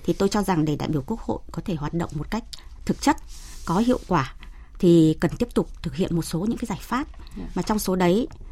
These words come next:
Speaker 1: thứ nhất là cần tiếp tục xác định cái vai trò trung tâm của đại biểu Quốc hội trong hoạt động của Quốc hội. Ờ, cần phải làm rõ hơn nữa cái địa vị pháp lý, cái phạm vi trách nhiệm, quyền hạn của đại biểu Quốc hội, nhất là trong cái mối quan hệ đối với các cơ quan nhà nước ở trung ương cũng như ở địa phương.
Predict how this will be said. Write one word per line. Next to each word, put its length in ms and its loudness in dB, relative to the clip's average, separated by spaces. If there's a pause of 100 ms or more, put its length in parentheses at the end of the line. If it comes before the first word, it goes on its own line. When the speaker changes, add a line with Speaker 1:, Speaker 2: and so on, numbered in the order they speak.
(100)
Speaker 1:
thứ 200 0
nhất 180 8 (320)
là 120 0
cần 180 2
tiếp 160 0
tục 120 0
xác 140 -2
định 160 2
cái 80 -4
vai 120 0
trò 140 0
trung 200 -2
tâm 200 0
của 120 0
đại 120 2
biểu 180 2
Quốc 120 -4
hội 160 2 (100)
trong 160 -2
hoạt 120 -2
động 120 -2
của 100 -6
Quốc 160 -2
hội. 140 0 (680)
Ờ, 220 0
cần 120 4
phải 140 -2
làm 120 4
rõ 300 0 (180)
hơn 240 2
nữa 220 0
cái 80 4
địa 160 4
vị 140 2
pháp 200 0
lý, 260 6 (160)
cái 80 -4
phạm 220 0
vi 160 2
trách 220 2
nhiệm, 180 6 (180)
quyền 180 6
hạn 220 2 (380)
của 100 4
đại 140 4
biểu 120 6
Quốc 180 2
hội, 140 4 (200)
nhất 160 0
là 100 2
trong 280 -2
cái 120 -2
mối 120 2
quan 160 0
hệ 260 -2
đối 120 0
với 120 -2
các 140 -4
cơ 120 0
quan 220 0
nhà 80 2
nước 280 0
ở 100 -4
trung 220 -4
ương 280 4
cũng 140 0
như 80 2
ở 120 -2
địa 80 0
phương. 280 2